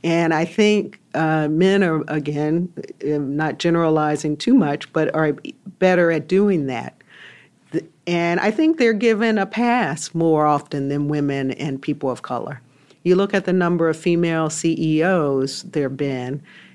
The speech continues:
and, you know, if they have one bad year or they make one big mistake, they may be gone. You know, in the male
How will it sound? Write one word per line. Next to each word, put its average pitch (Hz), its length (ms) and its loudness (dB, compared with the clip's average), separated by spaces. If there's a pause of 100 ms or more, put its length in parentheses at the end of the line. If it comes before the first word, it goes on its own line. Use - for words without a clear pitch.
(220)
and, 170 760 0
you 180 200 -2
know, 156 200 -2
if 143 100 -6
they 170 120 0
have 170 160 0
one 151 220 -2
bad 156 340 0
year 160 460 0
or 139 140 -2
they 139 100 -2
make 147 280 -4
one 156 200 0
big 156 220 0
mistake, 165 480 -2
they 170 100 0
may 170 200 2
be 180 180 0
gone. 156 460 -2 (420)
You 170 160 0
know, 165 220 2
in 156 100 2
the 156 60 0
male 185 560 2